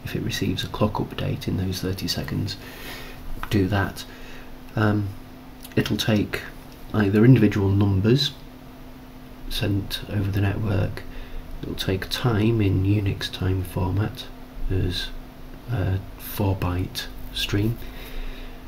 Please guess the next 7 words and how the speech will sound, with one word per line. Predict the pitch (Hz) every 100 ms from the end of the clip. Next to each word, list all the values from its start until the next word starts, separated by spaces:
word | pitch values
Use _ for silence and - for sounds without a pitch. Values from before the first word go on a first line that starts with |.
| - - - - - - - - - - -
individual | 127 107 101 110 110
segments, | - 127 110 101 117 - - - -
so | - 104
I | 101
can | 107 98
draw | 110 107 98
things | - 107 107 117 -